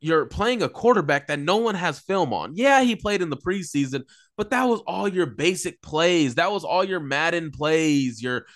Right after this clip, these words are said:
simple hitches, your simple slants, no real game designs drawn up from Frank Reich.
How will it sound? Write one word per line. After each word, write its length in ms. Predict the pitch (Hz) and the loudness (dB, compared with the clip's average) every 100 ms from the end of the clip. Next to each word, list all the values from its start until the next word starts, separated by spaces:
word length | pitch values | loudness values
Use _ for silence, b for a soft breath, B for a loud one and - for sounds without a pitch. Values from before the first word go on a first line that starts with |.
| b b | b b
simple 640 | - - 214 208 202 196 | -14 -2 -2 0 2 2
hitches, 680 | 156 117 180 170 170 175 156 | 2 -2 -2 -2 2 2 2
your 80 | 156 | -4
simple 400 | 139 196 180 190 | -4 -6 -4 -6
slants, 460 | 185 160 165 160 147 | -6 -4 -4 -4 -4
no 340 | 175 202 190 | 0 2 2
real 420 | 139 156 180 170 | 2 2 4 2
game 460 | 139 123 160 160 147 | -2 -4 -2 -2 -4
designs 720 | 139 113 110 139 131 131 127 b b b _ | -6 -4 0 2 2 0 -6 b b b _
drawn 360 | 117 139 139 120 | -4 0 0 2
up 220 | 120 - | -2 -2
from 180 | 131 113 | -6 -6
Frank 320 | - 120 107 | -6 -6 -6
Reich. 300 | 98 76 62 | -4 -6 -6